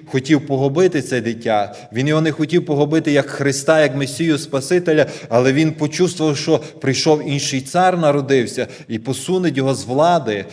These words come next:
Роз-, звісно, ми розуміємо, що за тим стоїть дух. Диявол шукає завжди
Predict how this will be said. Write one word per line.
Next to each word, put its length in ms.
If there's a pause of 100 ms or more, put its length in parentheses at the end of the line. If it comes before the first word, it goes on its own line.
(160)
Роз-, 300
звісно, 340
ми 120
розуміємо, 480
що 300 (180)
за 160
тим 220
стоїть 500
дух. 480 (420)
Диявол 380
шукає 440
завжди 560